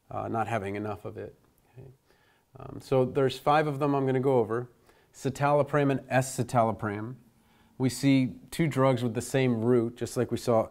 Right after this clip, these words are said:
esomeprazole and omeprazole. Uh, Celexa was the first one that came out.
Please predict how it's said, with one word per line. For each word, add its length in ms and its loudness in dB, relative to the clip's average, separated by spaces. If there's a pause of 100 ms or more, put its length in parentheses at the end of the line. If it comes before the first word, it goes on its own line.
(140)
esomeprazole 960 -2
and 80 -8 (160)
omeprazole. 840 -2 (760)
Uh, 140 -14
Celexa 600 0
was 160 0
the 80 -2
first 340 -2
one 120 2
that 100 0
came 240 0
out. 300 -2